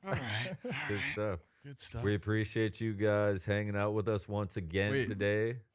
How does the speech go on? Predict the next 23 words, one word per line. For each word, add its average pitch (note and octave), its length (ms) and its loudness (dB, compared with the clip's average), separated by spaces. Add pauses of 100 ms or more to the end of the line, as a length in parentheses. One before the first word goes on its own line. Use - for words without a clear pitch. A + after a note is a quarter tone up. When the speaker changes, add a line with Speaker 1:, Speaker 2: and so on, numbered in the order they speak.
(100)
Speaker 1:
Um, F#2+ 480 2 (320)
Speaker 3:
Bruce F#2 200 0
Speaker 1:
shout A2+ 380 4
Speaker 3:
got, G2 80 4
Speaker 1:
out. F#2 220 4
Speaker 3:
Bruce, - 140 -20 (100)
Bruce F#2 220 -4
got F#2 120 -2
a F2+ 40 0
shout F2+ 280 -2 (120)
out F2 80 -4
here. F#2+ 240 -2
Speaker 1:
I G#2 80 2
have G2 120 2
two A2 220 2
shout E2+ 340 2
outs. F#2 320 0
Speaker 2:
Oh, B2 140 -14
geez. G2+ 60 -14
Speaker 1:
Shout G2+ 680 0
out F#2 420 0 (360)
to, F2 460 2 (1000)
um, D#2+ 840 -2